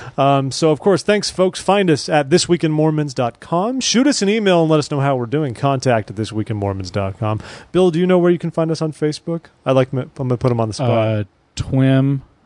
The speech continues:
Speaker 2: Oh, I don't remember
Speaker 1: You are
Speaker 2: exactly how it
Speaker 1: incorrect,
Speaker 2: says.
Speaker 1: sir. It is
Speaker 2: It's not on?
Speaker 1: facebook dot com slash this week in mormons.
Speaker 2: Okay.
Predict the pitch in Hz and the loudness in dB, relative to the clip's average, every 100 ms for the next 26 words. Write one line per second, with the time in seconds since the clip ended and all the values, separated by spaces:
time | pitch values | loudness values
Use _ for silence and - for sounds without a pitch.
0 | _ _ _ _ 123 117 110 123 113 113 | _ _ _ _ -2 0 0 0 -2 -2
1 | 110 107 170 240 269 208 214 170 - - | 0 0 2 2 0 0 2 0 -2 0
2 | 151 131 131 - 202 214 190 170 180 180 | 0 2 0 0 -2 0 0 2 2 0
3 | 180 175 151 - 180 190 - 170 190 190 | 0 0 -2 0 2 0 0 -2 0 -2
4 | 190 180 170 185 196 139 95 92 107 101 | 0 0 0 0 0 -4 -6 -8 -6 -4
5 | 101 | -6